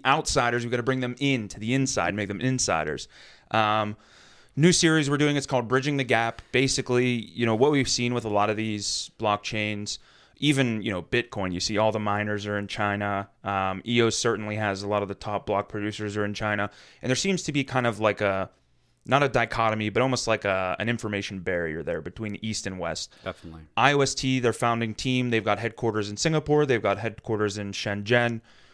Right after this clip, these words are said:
Speaker 1: We wanted to be kind of the first to, you know, reach across that line,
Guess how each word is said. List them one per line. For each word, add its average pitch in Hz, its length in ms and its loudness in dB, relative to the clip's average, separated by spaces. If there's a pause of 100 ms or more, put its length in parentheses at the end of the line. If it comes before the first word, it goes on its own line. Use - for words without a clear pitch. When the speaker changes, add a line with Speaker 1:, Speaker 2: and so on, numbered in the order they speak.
(140)
Speaker 1:
We 151 180 4
wanted 143 320 2
to 120 600 -2
be 117 440 -2
kind 120 160 0
of 113 40 0
the 110 80 -2
first 113 380 0
to, 107 300 0 (300)
you 127 80 0
know, 123 80 4
reach 127 280 2
across 117 380 0
that 107 220 0
line, 107 500 0